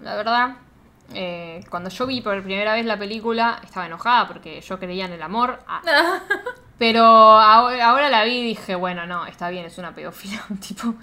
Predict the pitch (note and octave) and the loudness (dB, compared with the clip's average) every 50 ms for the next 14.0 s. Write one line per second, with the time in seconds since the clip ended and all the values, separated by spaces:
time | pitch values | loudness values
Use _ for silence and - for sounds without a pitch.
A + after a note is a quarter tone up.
0 | - - D4+ C4 - - - D4+ F4 F4+ F#4+ F#4 F4+ F4+ F4+ F4 F4 E4 D#4 E4 | -16 -20 -20 -12 -8 -8 -6 -6 -6 -4 -4 -4 -2 -4 -4 -4 -6 -4 -2 0
1 | E4+ D#4+ B3 A3+ G#3+ A3 A#3+ C#4 D4 D4+ C#4+ C4+ D#4+ E4 D#4+ E4 C4+ - - D4 | 0 0 0 -2 -4 -4 -4 -4 -4 -6 -6 -6 -6 -8 -6 -6 -8 -6 -4 -6
2 | C#4 - - - _ _ _ _ _ - - G3 G#3 A3+ D#4 F#4 - A#3+ G3 G#3 | -6 -6 -8 -16 _ _ _ _ _ -14 -10 -8 -6 -6 -6 -4 -2 -2 -2 0
3 | C4+ D#4+ C#4+ - - - G3 F#3+ F#3+ F#3 F3+ E3+ F#3 F#3+ _ - A#3 A#3 C#4+ E4+ | -2 -2 -4 -6 -8 -8 -6 -4 -4 -6 -6 -8 -12 -10 _ -4 0 4 6 6
4 | E4+ C4 G3+ G3+ G3 F#3+ F#3+ - F#3+ A3 - F#3 F3 - - - - G#3+ G3+ - | 6 4 2 0 -2 -2 -4 -6 -6 -6 -6 -6 -6 -6 -6 -8 -10 -12 -14 -18
5 | _ - - E4 D4+ G3+ E3 D3 D3 D3+ D#3 D#3 D3 E3 F3+ C#4 E4 G#3+ - C3+ | _ -18 -14 -12 -12 -12 -12 -12 -16 -16 -16 -16 -16 -12 -12 -10 -10 -10 -12 -14
6 | D3 E3 - - - D#4+ E4+ - C4+ A3 F#3+ F3+ F3+ F3 E3 D#3+ D#3+ F3+ G#3 A3 | -16 -18 -20 -18 -18 -18 -14 -12 -10 -10 -8 -10 -10 -12 -16 -16 -14 -12 -10 -10
7 | A3+ G#3+ G3+ G3 G3 G3 G#3+ A3 G#3 F3+ E3+ D#3+ E3+ - _ _ _ - G#3 - | -10 -12 -12 -14 -14 -12 -10 -10 -10 -10 -12 -14 -16 -18 _ _ _ -20 -16 -14
8 | A3 A3 C#4 C#4 B3 A#3+ A#3 A3+ A3 A#3 A#3+ B3 A#3 G#3+ G#3+ A3+ A#3 A3 - - | -10 -8 -8 -8 -6 -6 -6 -6 -6 -6 -8 -8 -8 -8 -10 -10 -12 -14 -16 -20
9 | - F3+ F3+ - F3 E3 E3 E3+ - - G#3+ G#3 F#3+ E3+ D#3+ - C#4+ G3 F#3 E3 | -20 -20 -18 -16 -16 -16 -16 -14 -12 -10 -10 -8 -8 -10 -12 -12 -12 -12 -12 -14
10 | D#3+ F3+ F#3+ F#3+ - - - F3 F#3 G3+ G#3+ G#3+ G3+ G3+ G#3 G#3 - - G#3 G#3 | -14 -14 -16 -16 -18 -18 -18 -16 -14 -12 -12 -10 -10 -10 -12 -14 -14 -14 -12 -8
11 | G#3 G#3+ G#3 G3+ G3+ G3+ F#3+ F#3 F#3 G3+ A3+ E3+ A3+ A3 A3+ - A#3+ G#3+ G3+ A3 | -6 -4 -4 -4 -4 -6 -8 -10 -10 -8 -8 -6 -6 -6 -6 -6 -6 -4 -2 -2
12 | B3+ B3 A3+ G#3 - - - G#3 G#3 A3 B3 A#3+ G#3 - G3 - A3 G#3 G#3+ E4+ | -2 -2 -4 -8 -10 -10 -6 -4 -2 -2 -2 -4 -4 -8 -4 -2 0 2 2 2
13 | D#4+ C#4+ C#4+ - - - B3 C#4 - - - F4+ D4+ C#4 A#3+ C4 C4+ C4+ G#3+ | 0 0 -4 -6 -6 -8 -10 -10 -10 -6 -6 -4 0 0 0 0 0 -2 -8